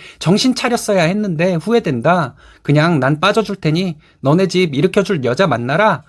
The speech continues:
나는 네가 모은 돈 별로 없어도 뭐라 한 적 없다. 우리가 앞으로 벌고 모으면 되는 줄 알았다. 근데 너랑 너네 엄마 거지근성이 너무 심해서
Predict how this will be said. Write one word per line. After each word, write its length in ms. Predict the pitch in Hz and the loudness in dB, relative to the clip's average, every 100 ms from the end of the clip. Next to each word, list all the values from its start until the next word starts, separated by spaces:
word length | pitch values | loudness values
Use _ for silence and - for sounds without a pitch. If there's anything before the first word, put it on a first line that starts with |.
| - | -2
나는 500 | 139 147 170 202 151 _ | 2 4 2 0 -6 _
네가 220 | 185 233 | 0 2
모은 300 | 160 147 220 | 2 2 0
돈 300 | 196 202 202 | 0 0 0
별로 260 | 156 165 180 | 0 2 2
없어도 580 | 123 - 202 185 180 - | 0 0 2 2 0 0
뭐라 200 | 131 160 | 0 2
한 100 | 214 | 2
적 160 | 220 147 | 0 -2
없다. 480 | 107 - 135 165 151 - - | -2 -2 0 -2 -6 -14 -4
우리가 340 | 147 190 185 | -2 2 2
앞으로 320 | 120 - 180 | 2 0 -2
벌고 300 | 165 123 156 | 0 0 0
모으면 400 | 143 127 165 196 | 0 0 -2 -2
되는 240 | 151 147 190 | -2 0 -2
줄 180 | 202 156 | 0 0
알았다. 500 | 131 - 165 165 139 _ _ | 0 0 0 0 -4 _ _
근데 340 | 131 131 147 160 | -4 -2 -2 0
너랑 300 | 127 160 156 | 0 2 2
너네 200 | 127 143 | 2 0
엄마 380 | 135 127 185 175 | 0 0 -2 -2
거지근성이 600 | - 147 196 208 214 196 | -2 -2 -2 -2 0 0
너무 220 | 120 160 | 0 -2
심해서 580 | 170 233 226 165 208 | -2 -2 2 2 2